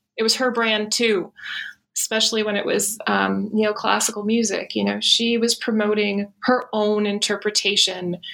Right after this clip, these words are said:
of what good music represented. So, um, yeah, you don't hear him doing as much. He doesn't work his brand as hard with her. He's just, he's just talking to someone who he knew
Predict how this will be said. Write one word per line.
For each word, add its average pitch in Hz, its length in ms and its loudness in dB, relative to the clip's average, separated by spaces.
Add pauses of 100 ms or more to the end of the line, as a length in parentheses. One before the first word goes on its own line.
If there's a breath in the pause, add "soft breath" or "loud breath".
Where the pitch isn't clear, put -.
(220 loud breath)
of 202 160 0
what 202 200 0
good 214 220 4
music 202 420 0
represented. 175 800 0 (440 loud breath)
So, 202 440 4
um, 196 500 0 (640)
yeah, 208 280 0
you 202 160 -2
don't 220 240 0
hear 233 280 2
him 220 200 0
doing 214 340 0
as 202 160 -2
much. 190 320 2 (540 loud breath)
He 220 100 -2
doesn't 226 240 0
work 214 180 2
his 208 140 -2
brand 196 380 2
as 196 120 0
hard 196 280 2
with 175 160 -4
her. 180 180 2
He's 190 260 0
just, - 420 0
he's 214 200 0
just 240 180 -2
talking 196 500 0
to 214 100 -2
someone 202 340 2
who 208 240 2
he 208 220 0
knew 196 480 0